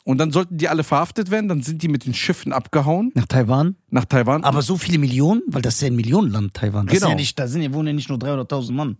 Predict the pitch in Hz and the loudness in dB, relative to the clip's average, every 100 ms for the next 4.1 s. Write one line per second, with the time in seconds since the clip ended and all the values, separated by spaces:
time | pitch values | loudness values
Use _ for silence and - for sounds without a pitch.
0 | _ 143 135 160 175 185 165 147 151 127 | _ 2 4 4 2 2 2 2 2 2
1 | 131 165 - 247 320 151 127 170 202 220 | 2 0 0 -2 0 -2 -2 2 2 2
2 | 151 - - 247 208 - - 117 143 233 | 2 0 0 0 0 -2 0 2 2 0
3 | 226 160 139 - 175 139 101 117 - 180 | -4 -2 -2 -2 0 0 0 -2 0 2
4 | 302 | 0